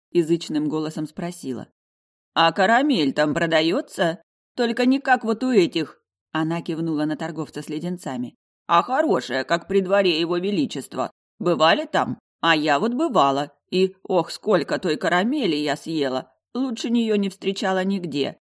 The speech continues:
Только закрылась лавочка-то». Я еле смогла прервать разговорчивую женщину и, кивнув, сказала, что карамель будет.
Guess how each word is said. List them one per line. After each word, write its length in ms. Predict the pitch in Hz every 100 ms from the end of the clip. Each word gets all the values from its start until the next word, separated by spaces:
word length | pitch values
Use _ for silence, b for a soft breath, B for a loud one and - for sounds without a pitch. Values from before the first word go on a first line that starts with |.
| _
Только 320 | - 285 262 254
закрылась 640 | 247 233 262 320 196 -
лавочка-то». 840 | 165 151 139 - 151 151 151 156 _ _ _ _ _ _ -
Я 220 | 165 196
еле 300 | 180 208 202
смогла 420 | 190 175 170 180
прервать 480 | 170 180 175 156 127
разговорчивую 760 | 147 139 147 147 - 151 147 147
женщину 480 | 175 190 180 139
и, 100 | 135
кивнув, 400 | - 151 170 196
сказала, 420 | - 160 156 175 170
что 260 | - 170
карамель 520 | 170 180 165 151 147 151
будет. 380 | 147 131 120